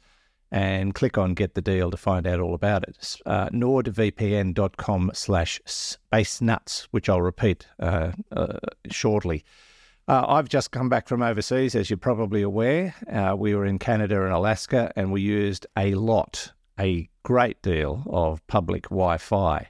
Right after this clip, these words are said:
while we were away. Uh, airports, uh, hotels, motels, eateries, you name it. And I had my, uh, NordVPN set up to automatically connect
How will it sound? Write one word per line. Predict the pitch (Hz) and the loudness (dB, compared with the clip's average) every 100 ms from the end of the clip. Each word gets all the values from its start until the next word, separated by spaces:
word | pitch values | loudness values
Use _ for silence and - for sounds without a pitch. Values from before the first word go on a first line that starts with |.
| _ | _
while | - 85 | 0 0
we | 85 87 | 2 0
were | 85 | 0
away. | 87 90 90 87 - | 2 2 0 -2 -4
Uh, | 90 95 | -2 0
airports, | 98 98 - 113 98 - - - _ _ _ _ _ - | 0 -2 0 0 0 -2 -10 -16 _ _ _ _ _ -2
uh, | 90 | 0
hotels, | 107 101 90 92 95 87 | 2 0 2 2 2 0
motels, | 92 92 - 92 90 90 - - - _ _ _ _ _ _ _ _ - | 0 0 2 2 2 0 -4 -10 -14 _ _ _ _ _ _ _ _ -2
eateries, | 107 110 95 95 87 - | 0 2 2 2 0 -2
you | 98 95 | 0 2
name | 90 104 95 | 4 2 2
it. | - _ _ - | -2 _ _ -4
And | 98 101 101 98 92 - | -2 0 0 0 -2 -2
I | 107 117 117 | 0 2 2
had | 120 107 95 | 2 0 0
my, | 98 98 92 92 87 - | 0 2 0 0 -2 0
uh, | 87 | 0
NordVPN | 90 98 104 - 98 95 - 92 92 90 | 0 0 0 0 -2 -2 0 0 0 -2
set | - 98 | 0 2
up | 90 - | 0 0
to | 107 - | -2 2
automatically | 123 120 107 98 - 107 92 87 - _ | 2 2 2 0 -2 -2 0 -2 -6 _
connect | - 90 95 113 - | -4 -2 0 -4 -10